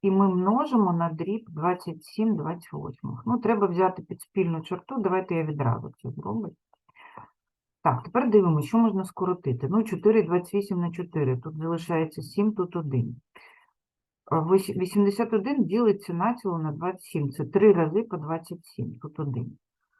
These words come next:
Так як в чисельнику один на один залишається одиничка, а три на сім буде двадцять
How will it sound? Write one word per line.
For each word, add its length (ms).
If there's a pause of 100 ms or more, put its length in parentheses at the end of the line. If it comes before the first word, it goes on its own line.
(180)
Так 220
як 160
в 60
чисельнику 720
один 380
на 120
один 420
залишається 640
одиничка, 680
а 100
три 240
на 120
сім 300
буде 240
двадцять 540